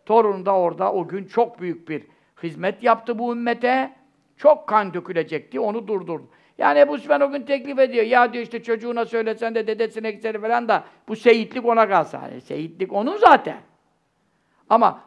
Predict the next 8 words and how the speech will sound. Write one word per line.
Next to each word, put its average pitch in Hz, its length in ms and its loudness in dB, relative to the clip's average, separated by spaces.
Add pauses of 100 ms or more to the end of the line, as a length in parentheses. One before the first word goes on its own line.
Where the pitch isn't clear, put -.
hakikaten 262 600 4
de 330 220 2 (760)
Hazreti 214 260 0
Hasan 240 260 2
Efendimiz'e 202 1700 -4 (120)
böyle 226 340 8
bir 165 260 -2
şeref, 233 460 2